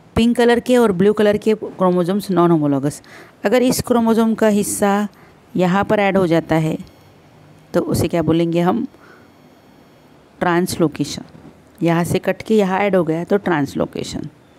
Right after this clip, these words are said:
ओके बेटा, अगर आप देखेंगे आपके टेक्स्ट बुक में तो इस तरह से वो दिखाया गया है, ये एक diagram, इसमें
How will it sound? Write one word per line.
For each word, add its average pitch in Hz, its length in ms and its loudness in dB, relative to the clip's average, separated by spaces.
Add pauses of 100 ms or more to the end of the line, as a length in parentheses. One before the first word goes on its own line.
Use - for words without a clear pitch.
(360)
ओके 170 180 -4
बेटा, 180 240 -6 (3750)
अगर 240 180 0
आप 277 120 0 (140)
देखेंगे 262 400 2
आपके 233 280 -2
टेक्स्ट - 300 -6
बुक 226 180 -2
में 233 200 2
तो 208 100 -2
इस 202 160 -4
तरह 208 200 2
से 220 240 -2
वो 208 280 2
दिखाया 196 400 0
गया 190 240 0
है, 196 280 -4 (640)
ये 175 180 0
एक 170 140 0
diagram, 175 540 0 (680)
इसमें 190 540 -2